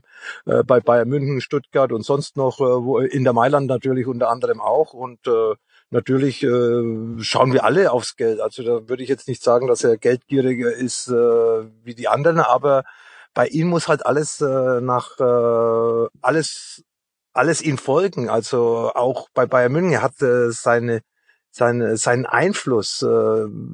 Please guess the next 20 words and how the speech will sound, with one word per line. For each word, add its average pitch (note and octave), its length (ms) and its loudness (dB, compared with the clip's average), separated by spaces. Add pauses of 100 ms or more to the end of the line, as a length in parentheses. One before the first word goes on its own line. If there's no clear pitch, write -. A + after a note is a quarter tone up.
(580)
bei B2 260 0
all C#3+ 220 2
den D3 240 0
Vereinen C3 400 2
gehabt B2+ 320 0
und C#3 100 0
wenn B2+ 100 2
ihm C3 120 -2
irgendwas C3+ 400 0
nicht C#3 120 -6
gepasst - 380 -2
hat, D#3+ 140 0
dann C#3+ 160 2
ist D3 180 -4
er C#3+ 80 4
eben C3 240 -2
auch, C3+ 300 0
äh, C3+ 180 4
auch C3 300 -2
gegangen B2+ 500 -2